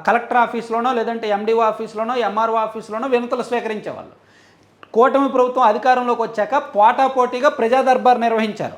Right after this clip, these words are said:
అంటే టీడీపీ ఆఫీస్లోనే, రాజకీయ పార్టీ కార్యాలయాన్నే ప్రజల నుంచి వినతులు స్వీకరించడానికి తీసుకున్నారు. సర్లే,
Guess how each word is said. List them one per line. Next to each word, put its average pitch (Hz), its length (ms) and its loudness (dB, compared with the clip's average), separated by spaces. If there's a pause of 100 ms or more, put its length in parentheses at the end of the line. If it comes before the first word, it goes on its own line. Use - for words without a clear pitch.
అంటే 202 180 0
టీడీపీ 247 500 -2
ఆఫీస్లోనే, 240 680 -2
రాజకీయ 233 540 0
పార్టీ 240 440 0
కార్యాలయాన్నే 240 880 4
ప్రజల 254 280 0
నుంచి 262 240 -4
వినతులు 233 320 -4
స్వీకరించడానికి 226 600 -4
తీసుకున్నారు. 170 480 -12 (380)
సర్లే, 269 320 2